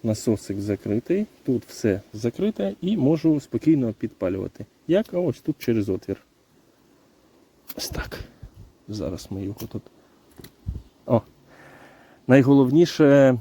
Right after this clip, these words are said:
коли наливаєте спирт, підпалити так, щоб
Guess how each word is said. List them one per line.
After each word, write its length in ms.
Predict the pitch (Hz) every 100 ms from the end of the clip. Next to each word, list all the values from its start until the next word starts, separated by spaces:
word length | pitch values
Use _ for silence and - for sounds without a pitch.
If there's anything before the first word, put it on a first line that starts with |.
| -
коли 240 | 127 127
наливаєте 600 | 123 120 117 120 110 -
спирт, 380 | - - 160 180 _
підпалити 580 | 117 - 120 127 117 107
так, 280 | 147 175
щоб 320 | - - 139